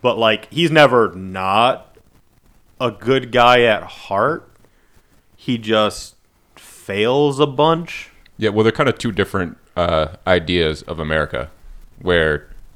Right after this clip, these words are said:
Speaker 2: um, Captain America is, like, the ideal, like, you know, the bright side, basically, and, uh, Super Patriot is more, like, the realistic.
Speaker 1: <clears throat>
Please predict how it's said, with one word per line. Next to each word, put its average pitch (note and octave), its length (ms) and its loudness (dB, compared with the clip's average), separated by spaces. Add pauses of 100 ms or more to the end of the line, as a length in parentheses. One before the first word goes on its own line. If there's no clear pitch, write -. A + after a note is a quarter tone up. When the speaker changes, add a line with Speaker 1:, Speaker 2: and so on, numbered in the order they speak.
Speaker 2:
um, D2+ 300 -2
Captain F#2+ 280 -2
America E2+ 360 0
is, E2 160 -6
like, D#2 200 -6 (760)
the A2 180 0
ideal, F2+ 600 0 (560)
like, F#2 200 -4 (100)
you A2+ 120 -6
know, F2+ 260 2
the F#2+ 80 -2
bright F2 300 0
side, F2 240 0
basically, F2+ 540 -2
and, D#2 520 -4 (420)
uh, C#2+ 120 -2
Super - 260 -8
Patriot F2 380 -2
is D2+ 140 -6
more, D#2+ 220 -4
like, D2 200 -8
the D#2 80 -4
realistic. D2 520 -6
Speaker 1:
<clears throat> - 60 -16